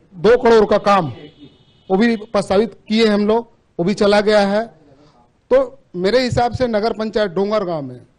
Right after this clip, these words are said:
माननीय मुख्यमंत्री जी, माननीय हमारे विधायक डलेश्वर साहू जी के आशीर्वाद से, अ, बहुत सारा कार्य बहुत सारा जो है, चालीस से पचास हमको कई करोड़ों में दिए हैं,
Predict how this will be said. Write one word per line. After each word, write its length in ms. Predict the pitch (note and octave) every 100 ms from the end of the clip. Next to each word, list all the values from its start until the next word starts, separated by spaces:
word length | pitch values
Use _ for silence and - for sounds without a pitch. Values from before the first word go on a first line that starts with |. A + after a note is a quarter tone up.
| _ E3+
माननीय 240 | G3+ G#3+
मुख्यमंत्री 580 | A3 A3+ A#3+ A#3 A3 A3+
जी, 260 | A3 B3 A#3+ _ _ -
माननीय 340 | F3 G#3 G#3+
हमारे 280 | F#3 F#3 F#3+
विधायक 340 | F#3+ F3+ G3+ G3
डलेश्वर 420 | F#3 F#3 A3+ A3
साहू 240 | A3 G3+
जी 140 | F#3+ F#3
के 140 | C#3+ A#2+ _ _
आशीर्वाद 520 | F3+ F#3+ B3 B3 A#3 G#3+
से, 160 | - C3+ _ _ _ _ _ _ _ _ _ F#3+
अ, 300 | G#3+ G#3 E3
बहुत 320 | C#3 F#3+ B3+
सारा 220 | - A#3
कार्य 380 | A3 G3+ F#3 C#3 - _ _ _ _ F3+
बहुत 220 | A3+ B3+
सारा 380 | A#3+ A#3+ F#3+ D3 _ -
जो 180 | E3 F#3+
है, 280 | F#3+ F3+ C3+
चालीस 320 | F3 G3 G#3+
से 80 | G#3
पचास 380 | G3 F#3+ G3+ G3
हमको 200 | F#3+ G#3+
कई 180 | A3+
करोड़ों 340 | A#3 G#3+ G#3+ A#3+
में 120 | A3+
दिए 260 | F#3+ G3 F3+
हैं, 200 | D3